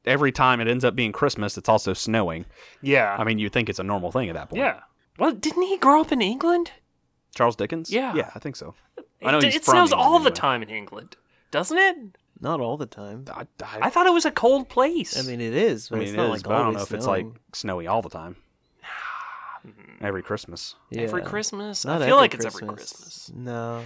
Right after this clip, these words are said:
Speaker 2: Every
Speaker 3: <laughs>
Speaker 2: Smissmas?
Speaker 1: I've never been to England, but I have a strong feeling it snows every
Speaker 3: <laughs>
Speaker 1: Christmas.
Speaker 2: I, I fucking, I feel like it does.
Speaker 1: But just
Speaker 3: Yeah.
Speaker 1: because it's cold doesn't mean that it has to snow.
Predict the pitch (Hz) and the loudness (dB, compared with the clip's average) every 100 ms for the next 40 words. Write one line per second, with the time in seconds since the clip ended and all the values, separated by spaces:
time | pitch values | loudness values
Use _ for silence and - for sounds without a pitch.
0 | 120 180 196 180 196 202 208 208 214 180 | -2 0 2 0 0 2 2 0 -2 4
1 | 254 339 269 220 170 170 151 139 131 113 | 4 8 8 8 6 4 2 0 0 0
2 | 123 381 415 165 - 180 165 156 - 143 | 6 8 8 6 6 8 10 8 6 6
3 | 127 123 127 - 170 165 143 139 - 156 | 6 4 4 4 8 8 8 4 6 8
4 | 185 - 170 151 143 139 135 285 311 226 | 8 6 6 4 2 0 -2 -2 -4 -6
5 | - - 269 - - - 247 294 320 302 | -10 -12 -12 -12 -16 -2 0 2 2 2
6 | - - - - 269 339 330 330 320 320 | 0 -6 -6 -6 4 6 8 6 6 4
7 | 285 349 359 339 254 165 214 233 202 196 | 10 12 12 10 6 6 6 4 2 2
8 | 165 - 170 156 127 113 110 107 95 107 | 2 2 6 6 4 -2 -2 -2 -2 -2
9 | 101 - - 90 101 - | -4 -8 -8 -6 -6 -10